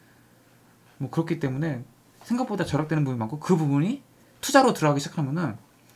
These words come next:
처음에는 그게 얼마 안 되지만 시간이 지나면 지날수록 복리 효과가 나오면서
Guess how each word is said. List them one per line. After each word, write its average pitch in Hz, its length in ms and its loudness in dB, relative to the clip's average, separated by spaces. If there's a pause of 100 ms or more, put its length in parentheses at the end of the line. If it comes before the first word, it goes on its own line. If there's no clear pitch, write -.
(360)
처음에는 285 340 8
그게 160 100 6
얼마 151 160 6
안 131 80 2
되지만 143 480 -4 (560)
시간이 262 300 2
지나면 180 280 4
지날수록 156 360 -2
복리 180 260 6
효과가 147 500 0
나오면서 120 480 -2